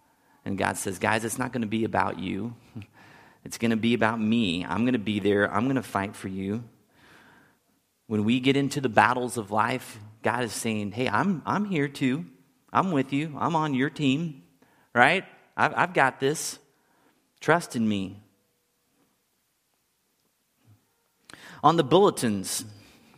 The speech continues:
that you guys get every week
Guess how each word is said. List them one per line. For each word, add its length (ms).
that 160
you 80
guys 220
get 160
every 260
week 440